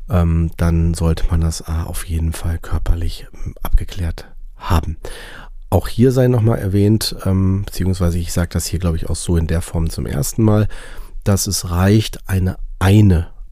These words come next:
Abklärung zu machen. Man muss die nicht mehrmals machen, also es sei denn, der Arzt entscheidet das, das ist natürlich immer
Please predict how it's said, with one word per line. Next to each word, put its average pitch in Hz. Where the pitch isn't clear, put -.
Abklärung 78
zu -
machen. 87
Man 82
muss 90
die -
nicht 90
mehrmals 107
machen, 104
also 82
es -
sei 85
denn, 85
der 78
Arzt 82
entscheidet -
das, 156
das 82
ist 87
natürlich 78
immer 127